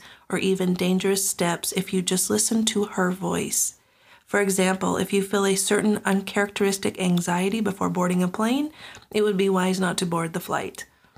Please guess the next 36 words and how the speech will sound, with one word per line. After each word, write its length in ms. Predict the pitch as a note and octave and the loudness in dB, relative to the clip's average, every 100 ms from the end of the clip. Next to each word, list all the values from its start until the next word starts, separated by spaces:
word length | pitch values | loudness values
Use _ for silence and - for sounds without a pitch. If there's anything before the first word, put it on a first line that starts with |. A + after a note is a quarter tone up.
| - _ - | -20 _ -2
Likewise, 680 | F#3+ G3+ G3+ E3+ E3 F3+ - _ _ - | 0 0 0 -2 -2 -2 -6 _ _ -4
when 160 | G3+ | -2
you 100 | G3 | 0
first 380 | G3 G#3 G#3 - | -2 -2 -2 0
meet 300 | G#3 G#3+ - | 0 0 -2
someone 280 | F#3+ F3+ F3+ | 0 0 0
of 100 | F3 | -2
the 120 | F#3 | -2
opposite 520 | F#3 F3+ F#3+ - - | -2 -4 -4 -4 -4
sex 500 | - G3+ F#3 - - - - | 0 0 -2 -4 -6 -10 -6
and 160 | - G3 | 2 4
you 80 | G3 | 4
have 220 | G#3+ G3+ | 2 0
to 80 | G3 | -2
persuade 560 | - F#3+ - G#3+ B3+ G#3 | 0 0 2 2 2 2
yourself 420 | F3+ - - - | 2 2 0 -2
that 160 | - | -6
he 320 | - F#3+ F#3 F#3+ | -4 0 0 0
or 120 | F3 | 0
she 280 | - F#3+ F3+ | 0 2 0
is 140 | E3+ | 0
right 200 | F#3 G3+ | -2 -2
for 120 | - | -4
you, 320 | F3+ F3 F3 F3+ - - _ | -4 -2 -4 -6 -14 -20 _
it 140 | - F3+ | 2 2
is 160 | F3+ | 2
highly 320 | - F#3 F#3 | 2 2 2
likely 460 | G3 F#3+ F#3+ F#3+ F3 | 2 2 0 0 -2
that 220 | E3+ F3 | -2 0
any 180 | G3 G3 | 2 2
further 340 | F#3+ F3+ F3+ | 2 0 0
relationship 800 | F3+ F#3 F#3+ F3+ G#3+ G3 - - - | -2 -2 -2 -2 0 0 -2 -6 -4
will 120 | F#3 | 0
not 280 | F3+ E3+ - _ - | 2 0 -6 _ -4
be 120 | G3 | -2
lasting. 640 | F#3+ - - - - A3 | 0 0 -2 -4 -4 -6